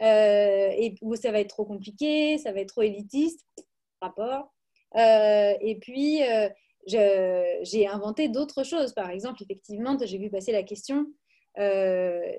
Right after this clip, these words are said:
de la question du nous avec un E, euh, du vous avec un E, donc là, pour le coup, qui s'entend pas, mais qui se lit. Euh, et donc ça, typiquement, on n'est plus dans la, l'écriture inclusive du tout. Ça fait partie, euh,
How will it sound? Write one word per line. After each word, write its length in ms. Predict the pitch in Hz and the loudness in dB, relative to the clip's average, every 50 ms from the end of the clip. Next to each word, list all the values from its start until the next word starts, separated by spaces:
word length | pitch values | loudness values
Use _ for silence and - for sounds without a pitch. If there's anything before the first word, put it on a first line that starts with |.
| - 196 | -12 -12
de 320 | 196 190 220 202 202 196 | -4 0 2 2 2 2
la 120 | 190 196 190 | 0 -2 -2
question 320 | 208 226 220 - 285 277 | -2 -4 -2 0 0 0
du 160 | 240 226 233 | 0 0 0
nous 260 | 233 233 269 294 294 | 0 0 2 2 2
avec 320 | 254 208 202 196 196 196 220 | 2 0 0 -2 -4 -4 -6
un 120 | 196 196 214 | -8 -4 -2
E, 320 | 240 269 285 294 294 277 - 196 | 0 0 0 0 -2 -2 -4 -6
euh, 140 | 190 180 | -6 -6
du 160 | 180 180 196 196 | -8 -10 -12 -14
vous 320 | 190 202 247 285 285 269 214 | -10 -6 -4 -2 0 0 0
avec 300 | 202 190 196 202 196 - | -2 -2 -2 -4 -6 -6
un 160 | 190 190 196 | -10 -6 -4
E, 140 | 240 302 302 | -4 -4 -4
donc 180 | 226 196 190 226 | -6 -8 -8 -8
là, 80 | 240 | -10
pour 140 | 233 - 196 | -8 -8 -10
le 80 | 185 180 | -12 -10
coup, 140 | - 254 233 | -10 -14 -14
qui 140 | _ _ | _ _
s'entend 360 | - - 262 254 220 220 208 202 | -12 -10 -10 -8 -8 -8 -8 -6
pas, 160 | 208 202 196 | -6 -6 -6
mais 120 | 180 170 | -8 -12
qui 120 | _ - - | _ -16 -8
se 100 | - 208 | -6 -6
lit. 340 | 196 214 254 294 320 311 _ _ _ _ _ _ _ _ _ _ _ _ - 214 | -4 -2 -2 -2 -2 -2 _ _ _ _ _ _ _ _ _ _ _ _ -4 -2
Euh, 600 | 220 214 208 208 202 202 196 196 190 190 190 185 | 0 2 2 2 2 2 2 2 0 0 -2 -2
et 120 | - 190 185 | -4 -6 -6
donc 200 | 190 220 226 220 | -6 -6 -8 -8
ça, 280 | - - 294 302 285 | -4 -2 0 0 -2
typiquement, 440 | 285 - 214 - 202 196 240 285 302 302 | -2 -6 -12 -14 -10 -4 -2 -2 0 0
on 60 | 233 214 | -2 -4
n'est 120 | 202 202 | -6 -6
plus 400 | 196 277 294 311 302 294 247 214 | -2 0 0 2 2 0 -2 -4
dans 220 | 185 208 202 196 | -8 -8 -10 -8
la, 380 | 190 180 175 165 170 165 156 - | -10 -10 -10 -8 -8 -8 -10 -10
l'écriture 360 | - - - 202 202 - 202 185 | -12 -8 -8 -8 -6 -6 -8 -8
inclusive 460 | 180 - - 208 196 208 214 190 185 | -10 -10 -10 -10 -6 -6 -6 -8 -8
du 120 | 180 185 | -14 -10
tout. 140 | - 320 339 | -6 -6 -4
Ça 140 | - 262 202 | -4 -4 -8
fait 100 | 190 175 | -8 -12
partie, 440 | - 175 - _ _ - 233 226 190 | -12 -14 -18 _ _ -8 -6 -4 -4
euh, 120 | 170 | -4